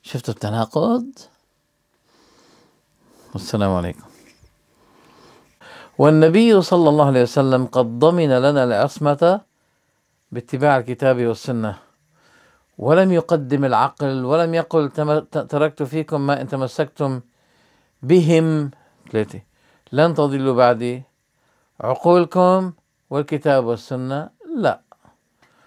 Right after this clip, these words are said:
وما شاء الله كثير من الع-، من العباقرة والأذكياء كثير منهم بجهنم.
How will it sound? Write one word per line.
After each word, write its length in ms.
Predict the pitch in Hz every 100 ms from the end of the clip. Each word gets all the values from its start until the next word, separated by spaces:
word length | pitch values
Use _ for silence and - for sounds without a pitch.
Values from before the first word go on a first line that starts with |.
| _ -
وما 160 | 147 151
شاء 160 | 180
الله 120 | 175
كثير 480 | 156 156 135 196 214
من 160 | 175 151
الع-، 520 | 135 120 123 113 131 - _ _ _ _ -
من 180 | 131
العباقرة 1160 | 131 123 117 113 104 95 107 139 170 170 185 165
والأذكياء 760 | 147 135 127 - 147 160 175 160
كثير 320 | 160 143 202
منهم 220 | 208 165
بجهنم. 500 | 135 135 147 135 127